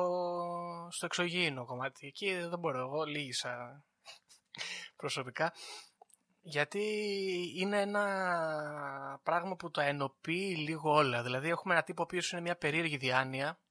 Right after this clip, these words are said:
ο οποίος, ε, όπως είπαμε και πριν, δεν έχει και πολύ, φαίνεται να μην έχει και πάρα πολύ ηθικό κώδικα, πολύ συγκεκριμένο.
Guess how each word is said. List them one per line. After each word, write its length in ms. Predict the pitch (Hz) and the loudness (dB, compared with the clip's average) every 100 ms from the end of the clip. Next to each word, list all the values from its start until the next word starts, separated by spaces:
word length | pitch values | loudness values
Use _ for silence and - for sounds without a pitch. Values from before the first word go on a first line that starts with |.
| _ _ _ _ _ | _ _ _ _ _
ο 80 | 147 | -14
οποίος, 440 | - 180 175 - | -6 -4 0 0
ε, 160 | 175 156 151 - | 2 2 0 -2
όπως 260 | 165 165 | -6 -4
είπαμε 200 | 170 170 | -4 -6
και 100 | 151 | -6
πριν, 260 | 147 170 170 | -2 0 2
δεν 180 | 175 185 | 2 2
έχει 160 | 175 | 0
και 100 | - | -2
πολύ, 720 | - 156 156 156 151 143 139 | -2 -2 0 0 0 0 -2
φαίνεται 400 | 135 143 143 - | -2 -4 -4 -6
να 80 | 139 | -8
μην 160 | 143 147 | -6 -6
έχει 160 | 147 | -6
και 120 | - 147 | -6 -4
πάρα 200 | 143 139 | -4 -4
πολύ 360 | 143 135 135 | -6 -8 -8
ηθικό 420 | 135 - - - | -8 -8 -2 0
κώδικα, 560 | 139 143 135 - 131 127 | 2 2 0 -2 -2 -4
πολύ 200 | 131 135 | -6 -2
συγκεκριμένο. 800 | 131 131 127 127 127 127 123 135 | -2 -2 -6 -4 -4 -4 -4 -10